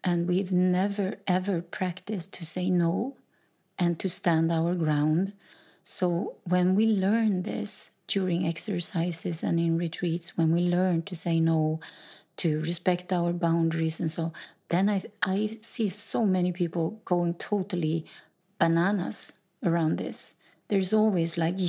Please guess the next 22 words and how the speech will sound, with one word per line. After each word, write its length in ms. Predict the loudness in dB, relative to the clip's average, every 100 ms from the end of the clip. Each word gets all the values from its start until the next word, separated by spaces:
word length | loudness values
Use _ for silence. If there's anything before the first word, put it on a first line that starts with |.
| 2
"You 100 | 2
need 220 | 2 0
to 100 | -2
respect 420 | 0 -2 -4 -2
my 140 | -2
boundaries," 720 | 0 2 2 2 2 2 2 0
and, 300 | 0 0 0 -6 -14 -4
uh, 60 | 0
"No, 380 | 2 2 2 0
I, 240 | 0 0
when 200 | 2 2
I 60 | 2
say 220 | 2 2
no, 280 | 2 0 0
it's 200 | 0 4
a 40 |
no." 380 | 4 2 -2 -6 -12 -20 -10
And 320 | -2 0 0
people 320 | -2 -4 -6
become 420 | -8 -8 -6 -6 -4
very 520 | -2 0 0 -2 -6 -14 -20 _
hard 600 | -14 -6 -2 0 -2 -6